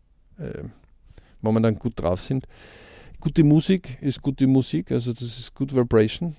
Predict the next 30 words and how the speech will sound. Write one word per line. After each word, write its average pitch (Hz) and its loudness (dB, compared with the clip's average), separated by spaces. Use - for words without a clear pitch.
ja, 123 -4
äh, 117 -14
unbedingt, 135 -6
äh, 95 -8
reinen 123 -2
Stoppel 135 -4
ins 127 -2
Ohr 120 0
und, 117 -8
äh, 107 -14
rauf 113 -2
runter, 151 -4
ja. 156 -4
Äh, 117 -4
sich 127 0
mit 131 2
guten 151 -6
Dingen 147 -2
beschäftigen 123 -2
ist 120 -6
auch, 113 -2
äh, - -10
sehr, 123 2
sehr 147 0
gut 165 -8
und 127 -8
sehr 120 2
wichtig, 147 -4
ja. 143 -2
Und 117 -8